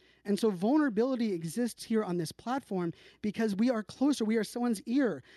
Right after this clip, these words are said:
I mean, we don't really call people today. I mean, I think my, my phone app on my iPhone, I think, is on page four. Uh, and for anyone that knows me, you, you know, knows that y-, you better, y-, you're easier to get a hold of me by sending me a text,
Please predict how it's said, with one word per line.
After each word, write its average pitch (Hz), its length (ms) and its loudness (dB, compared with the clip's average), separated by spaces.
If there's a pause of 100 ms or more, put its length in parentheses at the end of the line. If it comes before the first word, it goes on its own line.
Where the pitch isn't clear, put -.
(100)
I - 40 -14
mean, 220 120 2
we 214 80 4
don't 277 160 2
really 262 160 0
call 294 320 -2
people 190 340 -4
today. 175 300 0
I 214 40 2
mean, 208 120 2
I 202 80 -2
think 233 220 -2
my, 190 240 -2 (260)
my 202 200 0
phone 226 380 0
app 240 380 -4
on 185 100 -2
my 185 120 0 (180)
iPhone, 226 180 -2
I 202 60 0
think, 190 140 0
is 180 80 -2
on 180 80 -2
page 180 260 -4
four. 156 420 -6 (360)
Uh, 160 200 -8
and 170 120 -2
for 196 80 -2
anyone 202 240 4
that 180 140 0
knows 175 220 2
me, 170 220 -2 (320)
you, 190 200 0
you 180 80 2
know, 165 60 -2
knows 185 360 2
that 170 180 -4
y-, 180 220 -14
you 196 100 0
better, 208 400 2
y-, 190 180 0
you're 185 280 0
easier 247 360 2
to 226 60 -2
get 214 100 0
a 202 40 -2
hold 202 180 0
of 190 100 2
me 165 280 0 (220)
by 175 100 -4
sending 202 260 0
me 190 120 4
a 165 40 -4
text, - 480 -4